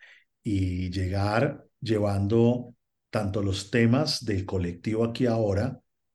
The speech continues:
como los temas de saps, que son las dos organizaciones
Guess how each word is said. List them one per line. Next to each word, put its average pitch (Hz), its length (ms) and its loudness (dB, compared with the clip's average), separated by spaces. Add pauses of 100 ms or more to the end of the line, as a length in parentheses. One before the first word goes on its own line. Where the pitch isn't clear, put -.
como 95 240 -2
los 92 240 -4
temas 104 280 0
de 110 120 -2
saps, 117 600 0
que 90 120 -10
son 87 220 -8
las 95 120 -2
dos 101 220 -4
organizaciones 87 960 -6